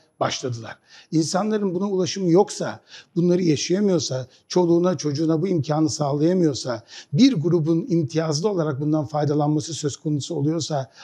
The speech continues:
o zaman kibirle, "Ay efendim, donunla niye giriyorsun, ben senin oranı buranı görmek zorunda mı?" diyemezsiniz. İnsanları öğretmeniz lazım. İnsanların görgüsü olması lazım.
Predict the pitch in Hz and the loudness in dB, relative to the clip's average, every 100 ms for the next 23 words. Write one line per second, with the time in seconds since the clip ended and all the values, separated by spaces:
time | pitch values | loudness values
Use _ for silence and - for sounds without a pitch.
0 | - 147 170 175 165 - 165 185 160 190 | -8 -2 0 2 0 2 4 4 2 0
1 | 220 - 226 240 175 - - 147 190 196 | -2 -2 -2 -2 -4 -8 -6 4 4 6
2 | 196 185 180 196 165 165 175 156 165 165 | 2 2 0 -2 -2 -2 -2 -2 -2 0
3 | 175 - 180 180 170 175 170 180 156 156 | 0 -2 -4 0 0 0 0 -2 0 0
4 | 170 160 156 170 175 170 123 165 269 285 | -2 -4 -6 -4 -4 -4 -2 0 0 0
5 | - - 107 - - _ - 151 147 165 | -4 -10 -14 -16 -18 _ 0 2 2 0
6 | 175 175 160 156 - 214 277 285 196 127 | 0 2 0 0 0 0 0 0 -2 -6
7 | 127 _ - - 156 156 151 156 160 131 | -12 _ -8 -2 0 0 -2 0 0 0
8 | 135 135 135 - 330 339 233 - 131 120 | -2 -2 -2 -2 2 4 2 -2 -6 -8
9 | 113 | -12